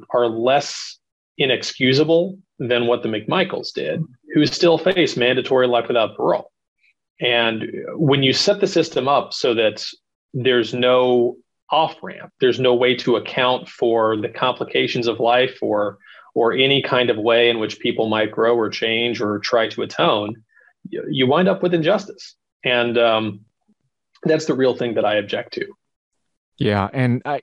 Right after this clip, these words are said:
Speaker 2: I'll just be honest here. This isn't a philosophical argument. This is just my feelings on it.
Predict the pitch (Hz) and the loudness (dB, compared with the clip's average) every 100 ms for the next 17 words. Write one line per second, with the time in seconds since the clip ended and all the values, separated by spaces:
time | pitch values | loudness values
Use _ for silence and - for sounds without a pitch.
0 | - 131 156 131 - 117 110 107 117 - | -4 -2 0 -2 -2 0 2 0 0 0
1 | 135 117 117 117 101 95 113 98 - 104 | 0 0 0 -2 -2 -2 -2 -2 -2 -2
2 | 101 104 92 92 95 98 95 92 95 - | -2 -4 -4 -4 -4 -4 -6 -6 -8 -4
3 | 95 90 - - 104 107 98 90 92 92 | -6 -6 -8 -4 -2 0 -2 -2 -4 -6